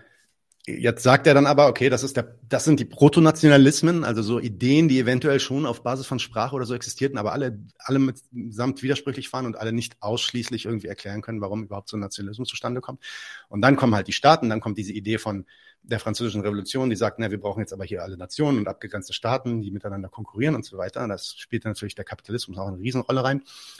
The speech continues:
Und dann können die sich genau auf diese Sachen raufsetzen und können sagen, alles klar, hier gibt's vielleicht irgendwie eine Sta-, eine sprachliche Homogenität oder hier gibt es eine völkische, ethnische Ho-, Homogenität, ja.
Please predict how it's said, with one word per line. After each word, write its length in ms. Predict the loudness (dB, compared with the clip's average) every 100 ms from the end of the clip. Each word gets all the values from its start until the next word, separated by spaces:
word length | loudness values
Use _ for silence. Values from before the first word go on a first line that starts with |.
| -20 -8
Und 280 | 0 0 -2 _
dann 480 | -4 2 2 2 -4 _
können 220 | -2 -2
die 140 | 2 2
sich 240 | 2 0
genau 240 | -2 0 0
auf 100 | -2
diese 180 | -4
Sachen 260 | -2 -4 -4
raufsetzen 600 | -4 -6 -6 -12 -14 -16
und 120 | -16
können 180 | -12 -10
sagen, 200 | -10 -10
alles 220 | -10 -10
klar, 240 | -12 -14 -10
hier 180 | -2 0
gibt's 260 | 0 -4
vielleicht 320 | -8 -6 -8 -8
irgendwie 240 | -12 -10
eine 100 | -8
Sta-, 300 | -8 -8 -10
eine 200 | -8 -10
sprachliche 580 | -10 -8 -4 -2 -2 -4
Homogenität 680 | -6 -8 -8 -10 -12 -14 -14
oder 100 | -20
hier 160 | -16 -12
gibt 180 | -12
es 60 | -8
eine 100 | -8 -10 -14 _ _ 0
völkische, 480 | 4 4 2 -2 -4 -8 -10 -4
ethnische 400 | -2 0 -2 -2
Ho-, 260 | -6 -6 -6
Homogenität, 720 | -6 -6 -6 -8 -10 -16 -18 -10
ja. 160 | -10